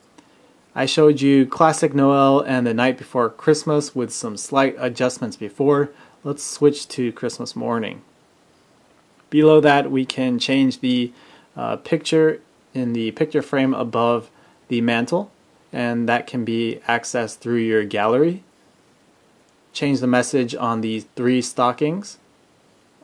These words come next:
above the fireplace. You can turn on auto pan mode. You saw that at the beginning of the video.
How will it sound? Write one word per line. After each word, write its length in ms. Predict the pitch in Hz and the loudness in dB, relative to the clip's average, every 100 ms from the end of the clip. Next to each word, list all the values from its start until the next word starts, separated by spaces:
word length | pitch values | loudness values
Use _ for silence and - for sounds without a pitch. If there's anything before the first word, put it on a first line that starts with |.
| - | -14
above 300 | 117 117 104 | -4 -4 -4
the 60 | |
fireplace. 640 | 101 123 139 143 185 185 - _ _ _ _ _ _ _ - | -2 0 0 0 -4 -4 -14 _ _ _ _ _ _ _ -10
You 100 | 127 | -4
can 140 | 127 | -2
turn 220 | - 156 | 0 2
on 180 | 151 143 | 4 2
auto 340 | 131 127 165 147 | 2 2 4 4
pan 340 | - 120 104 | 2 -6 -4
mode. 260 | 104 110 127 | -2 -2 0
You 100 | 127 | -2
saw 220 | - 135 | 0 0
that 180 | 123 120 | 2 -2
at 100 | 117 | -2
the 60 | |
beginning 520 | 117 113 123 139 139 110 | -4 -4 -2 0 0 -2
of 180 | 117 | -4
the 100 | 110 | -4
video. 520 | 101 110 117 135 175 | -4 -4 -2 -2 -2